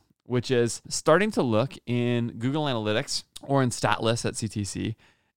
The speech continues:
and start to look at this now by channel a little bit more and say, "Okay, if I have a, if I have a revenue problem,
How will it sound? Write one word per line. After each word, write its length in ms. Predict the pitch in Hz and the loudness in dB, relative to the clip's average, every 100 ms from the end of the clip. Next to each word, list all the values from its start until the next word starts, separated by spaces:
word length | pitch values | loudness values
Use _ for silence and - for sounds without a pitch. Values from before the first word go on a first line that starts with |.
| - | 0
and 160 | 151 | 0
start 200 | 147 202 | 2 2
to 100 | 294 | 2
look 180 | 202 165 | 0 0
at 100 | 156 | 0
this 220 | 139 127 | 0 0
now 220 | 131 120 | 4 4
by 160 | 110 107 | 6 2
channel 600 | - - 113 101 101 - | 0 -4 -2 -2 -4 -12
a 80 | - | -6
little 180 | 107 104 | -4 -2
bit 140 | 95 | -4
more 320 | 98 98 - - | -8 -8 -10 -10
and 120 | 120 | -10
say, 80 | - | -4
"Okay, 220 | 117 - 113 | -4 0 0
if 120 | 147 | 0
I 60 | |
have 180 | 240 294 | -6 -2
a, 180 | 175 123 | -2 -2
if 440 | _ _ _ _ 175 | _ _ _ _ 0
I 20 | |
have 100 | 196 | 4
a 40 | |
revenue 340 | 147 135 131 107 | 6 6 2 -2
problem, 600 | 117 101 101 101 104 | -2 0 0 -2 -6